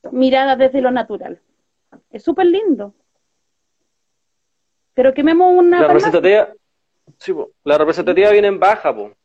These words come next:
Speaker 2: Viene en baja a nivel mundial, viene en baja en todos lados porque ha sido un fracaso. La socialdemocracia es un fracaso, hay que entender esa situación.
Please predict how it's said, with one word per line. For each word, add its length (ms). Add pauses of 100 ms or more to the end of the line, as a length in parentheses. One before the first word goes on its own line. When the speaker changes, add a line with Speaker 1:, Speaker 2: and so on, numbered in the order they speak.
(140)
Speaker 2:
Viene 200
en 80
baja 280
a 40
nivel 240
mundial, 720
viene 160
en 80
baja 160
en 80
todos 180
lados 180
porque 220
ha 40
sido 140
un 80
fracaso. 440
La 80
socialdemocracia 600
es 80
un 120
fracaso, 420
hay 80
que 120
entender 360
esa 160
situación. 420